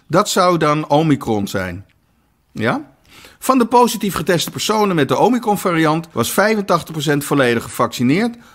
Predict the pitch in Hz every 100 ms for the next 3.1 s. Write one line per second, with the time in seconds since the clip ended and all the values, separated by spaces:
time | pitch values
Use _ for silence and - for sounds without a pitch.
0 | _ - 147 131 127 120 117 113 165 214
1 | - 104 117 151 139 139 160 156 131 107
2 | 101 107 92 95 87 - - _ - 143
3 | 147